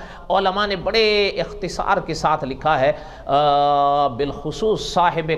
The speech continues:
कससुल अंबिया ने, कि हज़रत हाजरा का आखिर वक्त पहुँचा है और वो इस दुनिया से चली गई और हज़रत हाजरा को मक्का मुकरमा में ही दफना दिया गया। अब एक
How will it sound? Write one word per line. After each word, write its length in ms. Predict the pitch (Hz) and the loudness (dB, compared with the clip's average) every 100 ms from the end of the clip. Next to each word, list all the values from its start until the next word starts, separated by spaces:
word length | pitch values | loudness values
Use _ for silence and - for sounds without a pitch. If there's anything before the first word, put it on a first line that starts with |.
| 160 | -2
कससुल 360 | 151 170 156 143 | -4 -4 -4 -4
अंबिया 420 | 143 131 143 156 | -4 0 2 2
ने, 180 | 139 139 | 0 -4
कि 640 | 135 127 123 123 127 123 120 | -2 0 0 0 0 0 0
हज़रत 400 | 135 175 151 160 143 | 0 0 -2 -2 -2
हाजरा 420 | 123 190 170 156 | 2 2 2 0
का 140 | 131 165 | 2 2
आखिर 400 | 143 139 175 135 | 2 0 -2 0
वक्त 260 | 131 - - | -2 -2 -8
पहुँचा 260 | 101 - | -8 -10
है 180 | - - - - - - - - - - - - - | -18 -20 -20 -20 -20 -20 -20 -20 -20 -20 -18 -18 -16
और 100 | - | -10
वो 140 | 139 151 | -4 -4
इस 80 | 123 | -2
दुनिया 300 | 151 165 143 | -6 -6 -6
से 140 | 127 | -6
चली 260 | 156 170 131 | -4 -2 -2
गई 200 | 135 151 - - - | -4 -6 -12 -8 0
और 540 | 156 165 170 165 165 135 - | 2 4 2 2 2 0 -4
हज़रत 320 | 202 170 165 147 | -4 -4 -4 -2
हाजरा 420 | 139 185 160 139 | 0 0 2 0
को 200 | 131 151 156 | 0 -2 0
मक्का 320 | 147 - 156 | -4 -2 -2
मुकरमा 420 | 135 165 156 135 | -2 -2 -2 -2
में 140 | 120 | -6
ही 140 | 127 170 | -6 -4
दफना 360 | 151 - 127 123 | -4 -2 0 0
दिया 220 | 80 71 - | -4 -16 -20
गया। 180 | - - - - - - - - - - - - - - - - - - - - - - - - - - - - - - - - - - - - - - - - - - | -20 -20 -20 -20 -20 -20 -20 -20 -20 -20 -20 -20 -18 -18 -20 -20 -20 -20 -20 -20 -20 -20 -20 -20 -20 -20 -20 -20 -20 -20 -20 -20 -20 -20 -20 -20 -20 -20 -20 -20 -10 -2
अब 160 | 302 320 | 0 4
एक 240 | 285 220 | 4 2